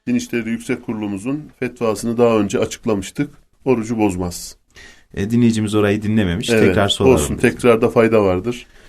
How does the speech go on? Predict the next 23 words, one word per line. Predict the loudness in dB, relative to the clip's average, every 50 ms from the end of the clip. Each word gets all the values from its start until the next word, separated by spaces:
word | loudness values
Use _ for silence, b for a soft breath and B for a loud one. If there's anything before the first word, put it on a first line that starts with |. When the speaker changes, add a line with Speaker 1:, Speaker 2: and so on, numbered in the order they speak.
| b b
Speaker 1:
Yüz | 0 0 2
seksen | 2 2 2 2 4 4 4 4 6
kere | 6 6 6 6 6 6
bile | 6 6
olsa | 6 6 6 6 4 6 6
diyorlar. | 6 6 6 4 2 0 -2 -4 -10 _ b b b b b b b b b b _
Speaker 2:
Teşekkür | -10 -8 -6 -6 -6 -6 -4 -4
ederim | -4 -2 -2 -4 -4
hocam. | -4 -6 -8 -10 -14 B B B B B B B B B B _
Tavaf | 2 4 4 6 6 4 4 4
ve | 4 2 4
say | 4 4 4 4 6 6
yapmadan | 4 4 2 2 2 2 4 4 2 2 0
tıraş | 0 2 2 4 4 4 4 4
olup | 2 2 2 2 2
ihramdan | 2 2 4 2 2 2 4 4 2 2 0
çıkan | -2 -2 0 2 2 2
kimsenin | 2 2 0 0 2 2 2 4 4 2 4 4
ne | 4
yapması | 4 4 2 2 -2 -2 -2 -2
gerekir | 0 0 0 0 -2 -4 -6
hocam? | -6 -8 -8 -10 -16 -20 _ _ _ _ _ _ -6
Speaker 1:
Evet. | -4 -4 -4 -6